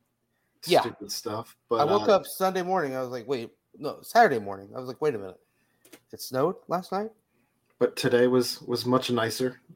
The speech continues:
Speaker 2: weather-wise. Still cold,
Speaker 1: Yeah.
Speaker 2: um, but Wednesday it should be right back up into the seventies. So I may go to a driving range on Wednesday. So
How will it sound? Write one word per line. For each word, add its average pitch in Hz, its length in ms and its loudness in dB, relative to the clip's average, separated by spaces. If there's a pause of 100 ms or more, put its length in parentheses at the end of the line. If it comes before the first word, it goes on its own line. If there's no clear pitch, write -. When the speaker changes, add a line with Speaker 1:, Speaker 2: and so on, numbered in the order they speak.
(260)
Speaker 2:
weather-wise. 113 640 0
Still 165 260 4
cold, 151 380 6 (760)
Speaker 1:
Yeah. 110 220 -8
Speaker 2:
um, 104 140 -8 (100)
but - 220 -2
Wednesday 135 500 4
it 139 80 -4
should 120 140 -8
be 123 280 2 (1300)
right 123 300 0
back 131 260 0
up 139 260 2
into 139 160 2
the 127 100 2
seventies. 127 760 0 (160)
So 104 840 -4 (480)
I 101 220 -8
may 113 520 -2 (240)
go 113 120 -4
to 104 100 -2
a 104 60 -4
driving 131 320 -2
range 95 340 -6
on 98 140 -10
Wednesday. - 480 -10
So 87 320 -12